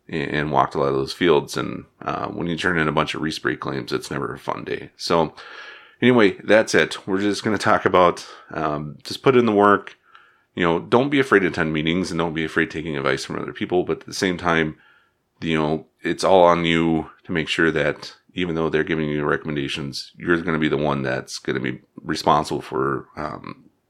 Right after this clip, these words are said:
what comes out of that. So, you know, for me, if it's my butt on the line, I'm gonna do the work, uh, on top of getting advice from other people. So don't be afraid to get out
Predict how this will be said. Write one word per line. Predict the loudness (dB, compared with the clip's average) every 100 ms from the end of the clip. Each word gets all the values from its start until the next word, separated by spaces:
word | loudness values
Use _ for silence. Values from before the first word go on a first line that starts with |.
| -4
what | -4 -4 -8 -6
comes | -4 -4
out | -4 -6
of |
that. | -8 -14 -10
So, | 4 4 4 -2 -20 -20 -20 _ _ _ -4
you | 0
know, | 0 0
for | 0
me, | 2 4 4 2 -6 _ _ _ _
if | 0 0
it's | 2
my | 4 4
butt | 4 4 6
on | 2
the | 0
line, | 0 2 2 0 -2 -10 -20 -8
I'm | -4 0
gonna | 2
do | 2 0
the | 0
work, | 2 2 0 -12 -20 _ _
uh, | -10 -6 -6
on | -4 -4
top | 2 2 4
of | 2 0 -2
getting | -6 -4 -4
advice | -4 -4 -6
from | -8
other | -6 -8
people. | -8 -10 -12
So | -6 0 0 -2 -16 -20 -20 _ _ _ _ _ _
don't | 0 2
be | 4
afraid | 4 4 4
to | 4
get | 4
out | 4 4 0